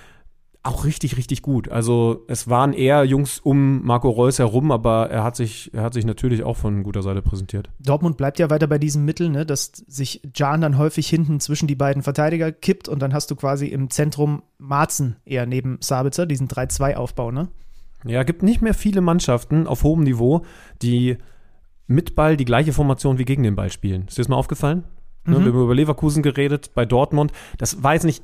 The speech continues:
Speaker 1: immer so, aber, aber sehr häufig so, dass, dass Maaßen dann nach vorne geht und dafür Can zurück. Wir haben das versucht, auch in der Halbzeitpause ein bisschen detaillierter vorzustellen. Aber es ist immer mehr Trend, Trend, dass du gar nicht mehr sagen kannst, ob da jetzt gerade ein vier zwei drei eins oder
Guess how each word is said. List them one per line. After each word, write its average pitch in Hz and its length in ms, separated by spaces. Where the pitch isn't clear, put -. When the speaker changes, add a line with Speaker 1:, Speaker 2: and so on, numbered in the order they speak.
Speaker 1:
immer 202 280
so, 202 280
aber, 127 340
aber 123 180
sehr 123 260
häufig 156 260
so, 180 220
dass, 123 340
dass 123 280
Maaßen 139 480
dann 135 320
nach 120 100
vorne 160 300
geht 156 340
und 123 220
dafür 120 360
Can 123 280
zurück. 139 400
Wir 120 80
haben 131 80
das 120 100
versucht, 127 320
auch 117 80
in 120 60
der 113 100
Halbzeitpause 135 680
ein 127 100
bisschen 127 640
detaillierter 127 380
vorzustellen. 127 640
Aber 123 460
es - 160
ist - 200
immer 175 220
mehr 143 200
Trend, 139 360
Trend, 139 240
dass - 80
du - 80
gar 127 120
nicht 147 80
mehr 135 100
sagen 151 240
kannst, 120 320
ob - 240
da 123 120
jetzt 123 200
gerade 127 260
ein 120 60
vier 139 160
zwei 127 180
drei 117 260
eins 156 380
oder 127 640